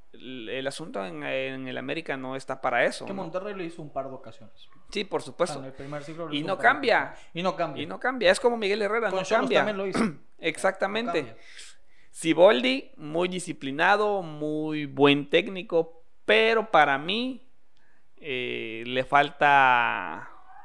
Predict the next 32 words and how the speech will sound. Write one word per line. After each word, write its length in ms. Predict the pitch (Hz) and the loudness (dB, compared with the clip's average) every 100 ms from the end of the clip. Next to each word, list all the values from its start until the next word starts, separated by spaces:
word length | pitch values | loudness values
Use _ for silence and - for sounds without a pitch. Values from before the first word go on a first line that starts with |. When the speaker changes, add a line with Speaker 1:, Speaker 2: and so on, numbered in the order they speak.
| - - | -16 -6
Speaker 1:
le 120 | 131 | 2
falta 260 | 170 190 | 4 2
currículum. 480 | 196 175 165 147 107 - - - - - - - - | -4 -6 -4 -8 -10 -14 -18 -18 -18 -18 -18 -18 -18
Speaker 2:
O 60 | - | -14
sea, 80 | 151 | -14
le 100 | 143 | -12
falta 200 | 147 139 | -12 2
Speaker 1:
Yo 100 | 180 | 4
a 80 | - | 4
Sibo-, 380 | - 214 220 170 | 2 -2 0 0
ah, 60 | |
bueno, 680 | 170 180 190 262 - - - - - - - - - - - - - - | 0 -4 -6 -12 -14 -14 -16 -16 -18 -18 -18 -18 -18 -18 -18 -18 -18 -18
Siboldi, 480 | - 156 147 190 208 | -4 2 8 8 8
¿en 60 | 190 | 0
dónde 180 | 208 196 | 0 0
estuvo? 380 | 190 190 180 | 2 2 2
¿En 80 | 156 | 2
qué 80 | 180 | 2
otro 160 | 185 190 | 2 -2
equipo 240 | 220 180 | -4 -6
estuvo? 300 | - 233 226 170 | 2 4 4 0
Speaker 2:
Fue 80 | 160 | -8
cam-, 60 | |
fue 140 | - 165 | -10 -10
campeón 300 | 160 160 156 | -8 -8 -8
con 220 | 156 147 | -8 -4
Santos. 560 | 185 185 - 165 - - - - - - - - - - - - - - - - - - - - | -4 -6 -6 -10 -10 -18 -18 -18 -18 -18 -18 -18 -18 -18 -18 -18 -18 -18 -18 -18 -18 -18 -18 -16
Speaker 1:
Eh, 500 | 160 123 123 117 127 | -14 -10 -8 -4 -2
en 100 | 143 | 0
equipos 440 | 139 139 165 185 151 | 0 0 -4 -4 -2
fuera, 320 | 202 269 277 | 0 0 0
ninguno. 640 | 170 175 294 339 214 170 | -6 -4 -2 -2 -4 -6